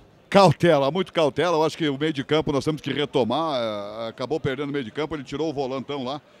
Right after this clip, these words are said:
é, o jaqueta cinco, pra botar um zagueiro de ofício, né?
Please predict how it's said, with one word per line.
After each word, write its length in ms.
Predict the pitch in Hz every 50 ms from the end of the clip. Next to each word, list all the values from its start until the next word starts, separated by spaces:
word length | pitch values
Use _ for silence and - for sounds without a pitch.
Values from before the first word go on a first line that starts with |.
| - - - -
é, 60 | -
o 100 | 120 127
jaqueta 480 | 120 95 117 131 127 - 139 123 143 123
cinco, 300 | - - 151 170 143 147
pra 120 | 123 143
botar 460 | 135 127 131 120 - 143 143 139 117 - _ _ _ - - -
um 180 | - 139 156 156
zagueiro 480 | - 170 156 135 123 135 156 165 151
de 80 | 127 135
ofício, 460 | 147 131 - - 202 226 - - 143
né? 180 | 131 156 185